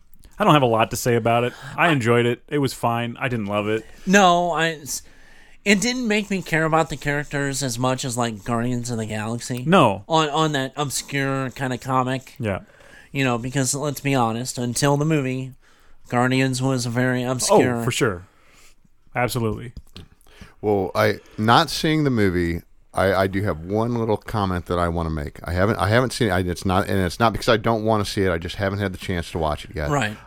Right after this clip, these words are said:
Speaker 3: Um, <clears throat> but a little bit of history, and I don't know if, uh, i-, if the listeners know this or not, but, um, if you are a fan of Jack Kirby, um, the King of Comics, you know, worked directly with Stan Lee, and it's arguable that he created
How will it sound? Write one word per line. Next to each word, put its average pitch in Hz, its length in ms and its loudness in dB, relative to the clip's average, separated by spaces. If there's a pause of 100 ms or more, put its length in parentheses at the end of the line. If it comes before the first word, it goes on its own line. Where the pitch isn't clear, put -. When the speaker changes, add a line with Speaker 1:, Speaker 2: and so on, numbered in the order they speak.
(100)
Speaker 3:
Um, 76 380 0 (260)
<clears throat> - 0 - (260)
but 98 100 4
a 85 40 4
little 104 200 2
bit 110 160 8
of 95 120 4
history, 104 460 0
and 87 80 0
I 85 60 0
don't 87 220 -2
know 87 300 2
if, 82 320 -2
uh, 76 300 0 (200)
i-, 85 400 -4
if 80 160 -6
the 85 80 -4
listeners 95 400 0
know 92 140 2
this 87 240 0
or 85 60 -2
not, 80 340 0 (420)
but, 78 300 2 (120)
um, 80 260 0 (100)
if 104 340 2
you 123 240 0
are 127 160 2
a 117 80 -2
fan 101 280 -2
of 80 100 -4
Jack 82 300 -2
Kirby, 80 520 -4 (440)
um, 76 580 -2
the 82 100 -4
King 101 240 2
of 101 100 -2
Comics, 82 580 2
you 85 100 -2
know, 76 100 0
worked 76 280 -2
directly 82 300 2
with 87 140 -2
Stan 90 320 2
Lee, 90 200 2
and 85 180 0
it's 82 200 -4
arguable 87 880 0
that 82 240 -4
he 98 160 -2
created 87 920 0